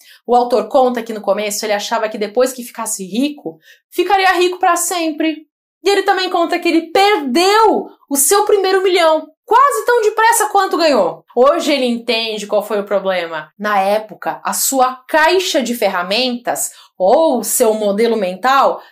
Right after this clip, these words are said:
não era forte o suficiente pra manter a riqueza que ele havia conquistado. Ele precisou praticar os princípios da mente milionária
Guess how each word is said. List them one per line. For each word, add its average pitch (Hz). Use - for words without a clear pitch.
não 240
era 294
forte 302
o 262
suficiente 254
pra 269
manter 262
a 269
riqueza 262
que 220
ele 208
havia 226
conquistado. 254
Ele 208
precisou 214
praticar 220
os 196
princípios 311
da 311
mente 311
milionária 311